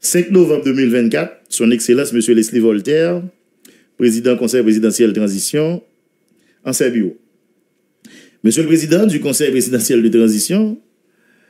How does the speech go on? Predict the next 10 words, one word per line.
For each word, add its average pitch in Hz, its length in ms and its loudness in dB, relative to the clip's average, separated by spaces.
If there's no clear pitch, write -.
et 131 640 2
lorsque 147 320 -4
nous 160 240 2
t'ai 143 140 -2
accepté 123 800 2
responsabilité 120 680 -2
pour 123 120 -2
diriger 110 360 2
transition 104 380 -2
ça, 156 340 -4